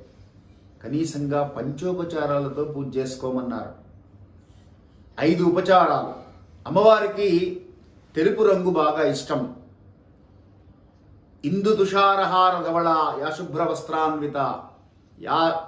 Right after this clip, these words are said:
యా వీణా వరదండ మండితకర యా శ్వేత పద్మాసన అని తెల్లని పద్మంలో ఉంటుందట ఆవిడ. సరస్వతీదేవికి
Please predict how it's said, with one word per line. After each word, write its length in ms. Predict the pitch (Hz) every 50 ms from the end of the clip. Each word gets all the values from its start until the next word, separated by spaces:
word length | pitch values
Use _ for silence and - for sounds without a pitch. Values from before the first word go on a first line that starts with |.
| 117
యా 160 | 123 147 156 156
వీణా 560 | 160 170 175 175 175 170 170 170 170 165 160
వరదండ 440 | 156 156 156 156 165 165 165 165 160
మండితకర 880 | 156 160 156 165 160 151 143 151 147 147 143 147 143 135 127 - - - - - - - - - _ - - -
యా 200 | 131 147 151 151
శ్వేత 480 | - - - - 139 147 175 214 214 214
పద్మాసన 720 | 202 202 185 - 175 160 165 170 165 165 156 156 147 160
అని 500 | 156 151 147 139 147 180 208 185 - - - - - - - - - - - _ _ - -
తెల్లని 400 | 127 127 143 160 170 196 196 202
పద్మంలో 600 | 175 165 175 170 175 170 175 170 165 170 170 165
ఉంటుందట 340 | 156 - 151 151 147 139 135
ఆవిడ. 280 | 127 120 - - - - - - - - - - - _ - - - - - - - - - - - - - - - _ _ _ - - - -
సరస్వతీదేవికి 1300 | 135 151 170 170 - - 190 180 185 180 175 160 170 170 170 170 170 208 202 175 165 170 - - - -